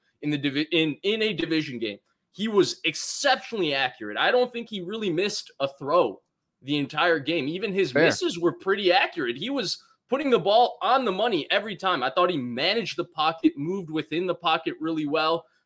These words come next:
Speaker 1: Thought he was going through his reads, making really good decisions. One of the best decision-making games it feels like we've seen from him.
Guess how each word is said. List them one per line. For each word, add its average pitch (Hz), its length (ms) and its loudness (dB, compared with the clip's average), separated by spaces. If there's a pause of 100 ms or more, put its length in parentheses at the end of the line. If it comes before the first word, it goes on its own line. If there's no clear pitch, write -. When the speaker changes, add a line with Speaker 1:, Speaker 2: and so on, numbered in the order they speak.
Speaker 1:
Thought 151 180 2
he 156 80 -2
was 135 240 -4
going 151 240 -2
through 160 160 -4
his 117 220 -4
reads, 160 440 -6
making 143 420 -6
really 156 260 -2
good 139 220 -4
decisions. 160 580 -4
One 165 140 -2
of 196 60 0
the 180 80 0
best 175 280 0
decision-making 180 720 -2
games 180 260 2
it 170 160 -2
feels 185 220 2
like 175 140 0
we've 180 180 -4
seen 180 320 -2
from 185 220 2
him. 185 220 -2